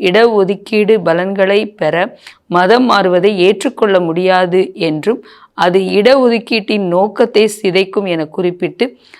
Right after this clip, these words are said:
செல்வராணியின் மனுவை உச்சநீதிமன்றம் தள்ளுபடி செய்தது. என் அன்பு தேவனுடைய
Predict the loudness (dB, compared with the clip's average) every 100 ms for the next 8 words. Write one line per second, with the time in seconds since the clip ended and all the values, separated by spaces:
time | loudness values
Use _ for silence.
0 | _ -2 2 4 4 2 2 0 -2 -2
1 | -2 -2 0 -2 -2 -8 -2 -2 -2 -4
2 | -4 -4 -6 -6 -6 -4 -6 -6 -8 -10
3 | -14 -10 -12 -6 -4 -2 0 0 2 2
4 | 2 -2